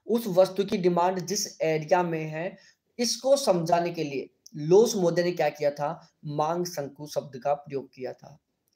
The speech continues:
तो लोस ने वस्तु की मांग से संबंधित बाजार क्षेत्र के विचार को समझाने के लिए मांग शंकु का प्रयोग किया था। अब इसके अलावा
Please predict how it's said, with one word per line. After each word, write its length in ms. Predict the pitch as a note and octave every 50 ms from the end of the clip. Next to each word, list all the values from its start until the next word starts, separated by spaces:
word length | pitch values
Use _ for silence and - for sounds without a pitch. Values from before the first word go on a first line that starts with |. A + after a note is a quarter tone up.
| _ _ _ _ _ _ -
तो 100 | A3 G#3+
लोस 420 | G3+ F#3 F#3 G3 G#3+ A3 A3 G#3
ने 120 | G#3+ A3
वस्तु 360 | G#3 F3+ F#3+ F#3+ G3 - F#3+ F#3+
की 140 | F#3+ F#3+
मांग 340 | F3 D#3+ D#3 D#3 F3 G3 G3+
से 120 | G3 G3+ F#3
संबंधित 460 | - E3 D3+ D3+ D3+ D3+ E3+ F3 F3+
बाजार 480 | D#3 C#3+ D3 D3 D3 D3 F3+ F#3 G3
क्षेत्र 300 | G3 G3 F3 D#3+ D#3+ -
के 160 | - - D#3+ D#3
विचार 380 | C#3 C#3+ - - C#3+ C#3+ C#3+
को 300 | C#3 - F3 F#3 G#3+ G#3+ - - _ _
समझाने 600 | - - - - E3+ F#3 G3 F3+ F#3 F3 E3+ D#3+ D#3+
के 120 | D#3+ D#3
लिए 320 | D3 C#3+ D3+ E3 F3+ F3+ - - _ _
मांग 400 | D#3+ D3 C#3+ D3 D#3 E3+ F3+ F3+
शंकु 360 | F3 - D3+ C#3 C#3 - C3+ A#2+
का 160 | - D3 F3+ - - - _ _ _ _
प्रयोग 320 | F3+ D#3+ D3+ C#3 B2+ -
किया 280 | D3 - C3+ B2+ B2+ B2+
था। 260 | - _ B2+ - - _ _ _ _ _ _ _ _ _ _ _ _ _ _ _ _ _ _ _ _ _ _ _ _ _ _ _ _ _ _ _ _ _ _ _ _ _ _ _ _ _ _
अब 160 | A#3 B3 A3
इसके 300 | B3 C4+ - - - C4
अलावा 440 | - D#3 F3+ F3+ F3 F3 E3+ F3+ G3